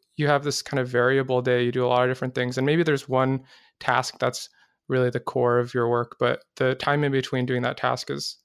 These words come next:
is oftentimes high. Um, so yeah, I wonder, I, I think, you know, really dense periods of repetition on, on the skills that you really care about is underrated, even, even though it's, uh, well known to improve performance.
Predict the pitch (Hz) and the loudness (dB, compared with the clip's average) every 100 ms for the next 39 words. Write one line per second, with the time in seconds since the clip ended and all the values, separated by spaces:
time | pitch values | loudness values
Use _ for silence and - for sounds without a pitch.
0 | _ 147 131 131 131 131 123 123 123 135 | _ -6 -4 -4 -4 -6 -4 -2 0 -2
1 | - _ _ _ _ - 123 135 - _ | -6 _ _ _ _ -6 -4 -6 -10 _
2 | _ - 131 123 143 - _ _ _ _ | _ -4 -2 -2 -6 -16 _ _ _ _
3 | - 135 139 160 175 156 - 160 165 151 | -2 0 2 2 2 2 0 0 0 0
4 | 156 151 123 123 - _ _ - - 160 | 0 0 -2 -2 -6 _ _ -20 -2 2
5 | 170 156 147 143 - _ 123 123 131 - | 4 4 2 0 -4 _ -2 0 -4 -6
6 | - 131 123 123 127 139 143 160 - _ | -4 0 0 0 -2 -6 -6 -12 -20 _
7 | _ _ 127 123 123 127 - 123 120 117 | _ _ -4 -2 -4 -4 -4 -4 -4 -4
8 | 127 127 - 135 131 135 131 131 127 135 | -6 -6 -4 -4 -4 -4 -4 -4 -4 -4
9 | 131 139 143 147 147 - _ _ _ - | -4 -2 -4 -6 -10 -14 _ _ _ -4
10 | 135 131 120 127 139 151 - _ - 135 | -2 0 0 -2 -4 -8 -14 _ -8 -6
11 | 131 - - - 135 131 135 147 - - | -4 -6 -10 -8 -4 -4 -2 -4 -4 -6
12 | 143 139 139 127 123 123 127 - 143 151 | -6 -4 -2 0 0 -2 -4 -4 -6 -8
13 | _ _ _ _ _ 139 127 127 135 - | _ _ _ _ _ -6 -4 -4 -6 -6
14 | 143 156 156 | -6 -6 -10